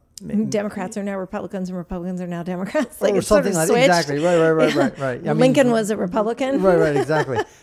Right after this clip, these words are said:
Speaker 1: Things like that. So, um, and, and, and you just look at the U K and other democracies where they're, they can go the, the
Speaker 2: Yeah, there's ten different parties, right?
Speaker 1: Right, and there's all
Speaker 2: Yeah.
Speaker 1: sorts of tribalism that goes on
Speaker 2: Yeah.
Speaker 1: there too. So,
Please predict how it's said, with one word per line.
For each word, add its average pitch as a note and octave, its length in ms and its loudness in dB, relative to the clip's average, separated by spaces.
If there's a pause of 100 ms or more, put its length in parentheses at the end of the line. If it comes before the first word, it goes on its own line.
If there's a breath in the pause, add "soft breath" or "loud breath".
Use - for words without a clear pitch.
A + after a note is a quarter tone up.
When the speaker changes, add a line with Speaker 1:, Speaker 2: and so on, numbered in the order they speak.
(100)
Speaker 1:
Things A#3+ 180 -4
like G#3 160 -4
that. D#3 240 -6
So, C#3+ 380 -6 (480 soft breath)
um, D3+ 480 -12 (160)
and, F#3 160 -4
and, F3 180 -6
and E3 200 -8
you D#3 160 -6
just D#3 220 -10
look D#3 240 -4
at C3+ 300 -6 (380)
the C3 100 -10
U B2+ 220 -6
K C#3 400 -6
and C3+ 160 -10
other F3 220 -6
democracies C3+ 960 -10 (100)
where C3+ 180 -10
they're, B2+ 400 -6 (220)
they C#3+ 100 -6
can D3 200 -12
go C3 380 -10 (160)
the, - 120 -12 (360)
the C4 80 -6
Speaker 2:
Yeah, D4+ 140 -4
there's A3+ 240 -2
ten C4 300 -4
different A#3+ 280 -6
parties, C4+ 420 -6
right? A#3 500 -4
Speaker 1:
Right, F3 220 -6
and C#3+ 120 -4
there's B3 100 0
all G#3+ 180 2
Speaker 2:
Yeah. - 40 -4
Speaker 1:
sorts A#3+ 220 -4
of C#3 180 -6
tribalism C3+ 600 -6
that A2+ 120 -10
goes B2 220 -8
on A#2 160 -8
Speaker 2:
Yeah. A#2+ 80 -4
Speaker 1:
there A2+ 140 -6
too. C#3 260 -8
So, C3 260 -6